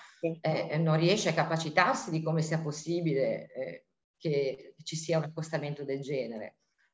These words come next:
Speaker 2: se non sulla base di queste, se non sulla base di sostanza, modo, attributo.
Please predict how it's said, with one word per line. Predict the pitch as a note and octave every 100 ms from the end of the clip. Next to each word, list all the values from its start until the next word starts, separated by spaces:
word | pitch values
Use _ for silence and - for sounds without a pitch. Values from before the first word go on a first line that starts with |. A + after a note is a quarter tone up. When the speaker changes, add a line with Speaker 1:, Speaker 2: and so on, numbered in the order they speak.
| _ _ - -
Speaker 2:
se | D#3 G#3
non | G3+ A#3+
sulla | B3+ G#3+
base | E3+ E3 G3+
di | G#3+
queste, | - C3 - C#3+ C3
se | D3+ -
non | F3
sulla | F3 D#3 E3
base | D3 D3+ G3 D#3
di | C#3
sostanza, | - D3+ - F3+ E3 D#3+
modo, | D#3 D3+
attributo. | D#3+ F3+ A3 D3 F#3 -